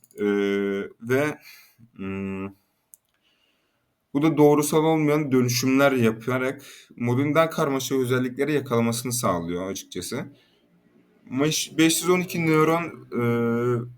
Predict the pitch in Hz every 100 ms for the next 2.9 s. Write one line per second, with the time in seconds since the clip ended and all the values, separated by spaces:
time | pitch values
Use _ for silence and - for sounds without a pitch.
0 | _ - 143 143 151 165 - 147 156 -
1 | 151 156 - 147 151 143 139 139 - 151
2 | 147 151 - - _ _ - 170 180